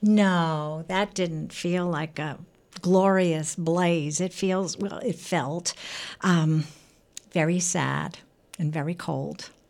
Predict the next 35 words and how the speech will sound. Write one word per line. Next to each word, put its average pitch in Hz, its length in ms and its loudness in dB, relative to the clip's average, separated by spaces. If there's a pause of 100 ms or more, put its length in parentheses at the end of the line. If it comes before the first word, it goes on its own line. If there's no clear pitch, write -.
(340)
And 202 100 8
then 226 100 12
there 208 100 10
was 190 180 4
nobody 175 300 6
to 160 80 -2
talk 185 360 6
to 147 200 4
in 147 120 -2
the 151 60 -2
morning. 151 600 0
<laughs> - 60 -18 (1300)
He - 380 4
retired 180 640 6
before 160 420 0
I 151 220 -2
did, 175 400 -2 (240)
actually, 185 680 -2
from 175 240 -4
the 170 80 -2
marriage. 165 520 -2 (520)
But 196 100 10
he 226 100 10
didn't 226 220 8
tell 277 220 2
me 240 160 2
that, 160 180 0
so 170 140 -2
I 170 60 -2
had 180 260 -4
to 156 80 -6
find 180 260 -6
out 180 160 -4
for 160 140 -10
myself. 156 640 -10